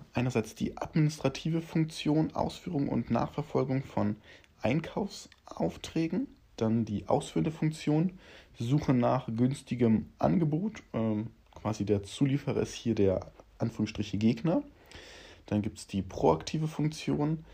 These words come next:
das ist das Management der Zulieferer. Hier sieht man den Zulieferer als Partner. Und die strategische Funktion, ähm, ja, die unterstützen quasi die Unternehmensstrategie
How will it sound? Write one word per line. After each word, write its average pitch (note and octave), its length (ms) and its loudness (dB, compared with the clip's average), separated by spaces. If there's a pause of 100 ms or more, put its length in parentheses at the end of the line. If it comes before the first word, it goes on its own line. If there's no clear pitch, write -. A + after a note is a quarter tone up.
(260)
das - 180 -4
ist - 160 -6
das - 140 -6
Management D3+ 640 2
der G#2+ 260 2
Zulieferer. D#3 640 0
Hier A#2+ 180 -2
sieht G#2 160 -2
man G2+ 140 2
den G2 100 0
Zulieferer G2 600 -4
als F2 300 -2
Partner. - 560 -2 (420)
Und B2+ 320 0
die A2 160 2
strategische - 920 -4
Funktion, B2 760 2 (500)
ähm, G#2 480 6 (320)
ja, G2 100 0
die G2 100 0
unterstützen G2 540 -2
quasi F#2 360 -2
die F#2+ 280 -2 (280)
Unternehmensstrategie F2+ 1200 -2